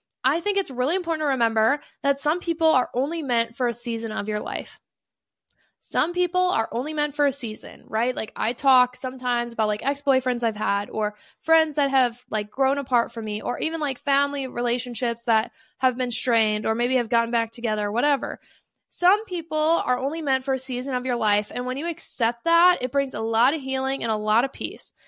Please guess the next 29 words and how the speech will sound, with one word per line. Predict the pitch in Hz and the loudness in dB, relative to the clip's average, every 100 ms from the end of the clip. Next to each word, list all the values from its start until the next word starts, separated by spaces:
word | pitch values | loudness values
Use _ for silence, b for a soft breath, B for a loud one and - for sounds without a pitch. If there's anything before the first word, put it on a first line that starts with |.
| b b _ | b b _
Like, | - 196 | -2 -2
a | 185 | -2
lot | 208 220 247 | 0 4 4
of | 247 | 4
healing | 233 233 226 | 0 -2 -2
and | 220 | 0
a | |
lot | 214 208 | 2 2
of | 202 | 0
peace, | 214 208 | -8 -10
especially | - - - 285 277 320 | -10 -6 0 0 0 -4
when | 311 | -6
it | 262 | -4
comes | 247 247 | -4 -4
to, | 247 | -4
like, | 220 | -2
romantic | 220 220 214 214 240 - - | -2 0 0 0 -4 -6 -6
relationships, | 254 269 277 285 294 302 302 - | 0 2 0 -4 -2 0 0 -2
because | 254 240 | -2 0
not | 247 330 359 | 2 2 2
everyone | 269 277 320 302 | 0 2 2 0
is | 247 | 0
meant | 240 254 | -2 -2
to | 240 | -4
be | 254 | -4
in | |
your | 254 233 | -2 -4
life | 214 220 | -6 -2
forever. | 277 285 277 302 302 | 2 4 4 4 2